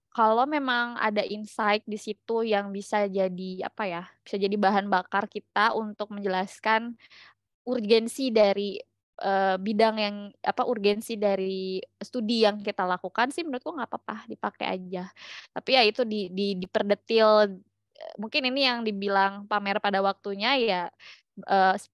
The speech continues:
apa, berdasarkan pengalaman saya sebagai guru selama lima tahun, eh, saya menemukan bahwa bla bla bla gitu. Itu kan jadi, eh, itu sesuatu yang menurut aku bagus justru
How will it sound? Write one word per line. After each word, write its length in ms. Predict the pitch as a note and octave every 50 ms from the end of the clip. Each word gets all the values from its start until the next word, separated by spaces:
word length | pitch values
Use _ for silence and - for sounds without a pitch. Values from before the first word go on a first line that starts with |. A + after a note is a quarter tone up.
| - G3+
apa, 300 | - G#3 G#3+ B3+ C#4+ - _ _ _ _ - _ _ _ _ _ _ -
berdasarkan 360 | G#3 G#3 G#3+ - A#3 B3+ C#4
pengalaman 340 | - - A#3+ A3 G#3 G#3+ A3
saya 240 | - A#3 A3+ A#3+ C4+ D4+
sebagai 340 | - A#3+ G#3+ G#3+ F#3+ G3 G3
guru 480 | F#3+ F#3+ A3+ B3 B3+ C#4 C#4 C#4 C#4+ D4 C#4+
selama 300 | - A3+ G3+ G3 F#3+ G3 G3
lima 220 | F#3+ G3 F#3 F#3
tahun, 640 | - - C4 C#4+ - - C4 C4 B3+ B3+ B3+ C4 C4 B3+ - - - - - - - _ - -
eh, 180 | F#3+ F#3+ F#3+ G3+
saya 200 | - G#3+ A3 B3+
menemukan 520 | B3+ A#3+ A3+ A3 G#3 G3 G3 _ - A3 A3+ A3
bahwa 300 | G3 F#3 F#3 G3+ G#3 G3+
bla 120 | F#3+ F#3 F3+
bla 100 | F3 E3+ F3
bla 120 | F3 E3+ E3+ E3
gitu. 200 | E3+ - - -
Itu 160 | E3 E3+ - -
kan 160 | - A3 A#3 A#3
jadi, 320 | G#3+ G3 F#3 F3+ F3+ F#3 - _ _ _ -
eh, 460 | G3 F#3+ F#3 F#3 F#3 F#3 F#3 F#3 F3+ F3+ F#3+
itu 100 | - C#4
sesuatu 400 | - C#4+ C4+ - A3 G3+ - - A#3+
yang 560 | A#3+ A3+ G#3+ G#3 G#3 G3+ G3+ G3+ G3+ G3+ G#3 G3+ _ _ _ _ - -
menurut 200 | G3 G3+ G3+ G3+ G3
aku 120 | G#3 - B3+
bagus 260 | G3+ F#3 F3+ G3+ -
justru 300 | - F3 - - - E3+